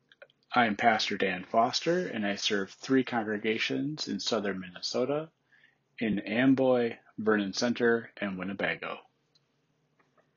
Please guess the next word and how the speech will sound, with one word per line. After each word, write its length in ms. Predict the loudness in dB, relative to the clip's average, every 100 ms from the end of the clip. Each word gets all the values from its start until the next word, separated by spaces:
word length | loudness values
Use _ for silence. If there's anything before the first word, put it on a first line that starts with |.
| _ _ _ _ _ _ _ _ _ _ _ _ _ _ _ _ _ _ _ _ _ _ 0
Welcome 720 | 8 8 8 6 0 -2 -14